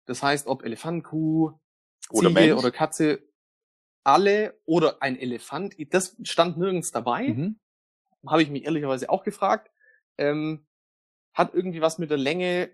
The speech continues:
Speaker 1: also nicht mit dem Blaseninhalt zu tun, sondern wohl mit der Länge der Harnröhre oder so. Das Wasserlassen dauert bei allen,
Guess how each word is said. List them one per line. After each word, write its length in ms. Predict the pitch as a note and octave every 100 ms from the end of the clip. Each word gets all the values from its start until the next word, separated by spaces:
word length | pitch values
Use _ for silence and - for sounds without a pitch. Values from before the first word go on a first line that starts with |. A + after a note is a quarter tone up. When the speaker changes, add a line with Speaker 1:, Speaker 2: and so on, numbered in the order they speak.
| _
Speaker 1:
also 240 | - C3+ C#3+
nicht 180 | F3 -
mit 100 | B2+
dem 100 | A2
Blaseninhalt 580 | A#2 D3+ - F3+ F3 E3
zu 100 | E3
tun, 180 | F3
sondern 240 | D3+ C3+ B2
wohl 120 | C3+
mit 120 | B2+
der 80 | B2
Länge 240 | B2 D3+
der 180 | B2+ A2
Harnröhre 500 | - D#3+ F#3 G3+ F#3
oder 140 | E3 D#3
so. 120 | D#3
Das 160 | C#3+ -
Wasserlassen 480 | D3+ - F#3+ F#3+ D#3+
dauert 300 | C#3 F3 F3
bei 80 | C3+
allen, 440 | C#3 E3 F3+ F3+